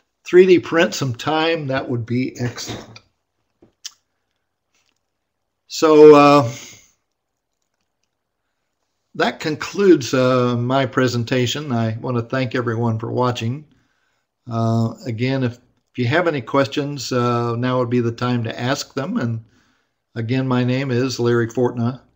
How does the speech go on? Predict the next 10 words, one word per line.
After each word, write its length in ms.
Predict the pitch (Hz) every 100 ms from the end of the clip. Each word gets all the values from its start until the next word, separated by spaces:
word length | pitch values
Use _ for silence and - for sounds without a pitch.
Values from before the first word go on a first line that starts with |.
| _ _ _ _ _
and 360 | 117 120 120 113
my 180 | 120 127
email 360 | 156 165 151 127
address 380 | 123 123 120
is 300 | 113 113 110
larryfortna 720 | 120 117 113 113 113 113 117 113
at 300 | 117 110 -
gmail 500 | - 113 110 107 104
dot 240 | 107 -
com. 480 | 175 147 135 175